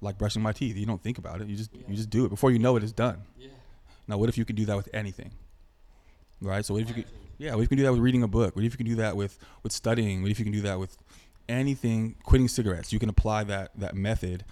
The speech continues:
Speaker 1: and, and use discipline to, to kind of mold anything you want in your life. And I've, I've used that every single day since I was thirteen years old. And I've learned to kind of take that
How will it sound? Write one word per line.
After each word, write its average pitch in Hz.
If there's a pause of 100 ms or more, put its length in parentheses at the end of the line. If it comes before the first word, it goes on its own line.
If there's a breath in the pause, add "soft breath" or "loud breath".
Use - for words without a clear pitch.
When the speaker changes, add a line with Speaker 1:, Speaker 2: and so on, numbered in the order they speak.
(160 loud breath)
Speaker 1:
and, 95
and 98
use 104 (180)
discipline 90
to, 87 (300)
to -
kind 98
of 92
mold 90
anything 90
you 90
want 92
in 87
your 87
life. 95
And 98
I've, 95 (160)
I've 101
used 101
that 92 (100)
every 98
single 92
day 90 (160 loud breath)
since -
I 95
was 90
thirteen 92
years 87
old. 85 (300 loud breath)
And 95
I've 92
learned 92
to 98
kind 90
of 82
take -
that 101